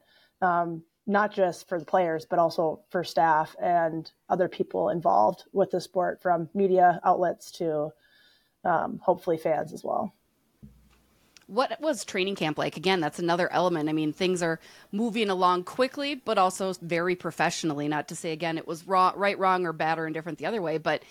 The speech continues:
Speaker 2: from camp now to opening, uh, what was that like? And what was the, what has the experience been like up until this point with the season opening up here in January?
Speaker 1: Yeah, I mean, it truly was,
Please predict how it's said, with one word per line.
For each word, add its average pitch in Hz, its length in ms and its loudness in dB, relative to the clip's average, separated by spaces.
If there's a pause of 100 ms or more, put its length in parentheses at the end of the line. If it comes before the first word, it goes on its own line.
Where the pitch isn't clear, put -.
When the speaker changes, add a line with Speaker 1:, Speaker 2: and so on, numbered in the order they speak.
(280)
Speaker 2:
from 151 180 0
camp 190 440 0
now 170 160 4
to 160 100 0
opening, 185 720 0
uh, 151 220 4
what 175 180 2
was 190 160 -2
that 151 220 2
like? 175 260 0
And 165 180 -2
what 160 140 -2
was 160 160 -4
the, 170 200 0
what 180 120 2
has 180 120 -2
the 165 100 0
experience 226 500 0
been 156 180 2
like 151 220 0
up 156 100 -2
until 165 200 -4
this 160 100 -4
point 160 280 -2 (220)
with - 140 -6
the 165 60 -6
season 180 320 2
opening 151 320 0
up 147 100 -4
here 147 160 -6
in 139 80 -4
January? 139 460 -6 (440)
Speaker 1:
Yeah, 226 340 2
I 220 60 4
mean, 226 120 2
it 214 80 -2
truly 226 260 4
was, 190 380 4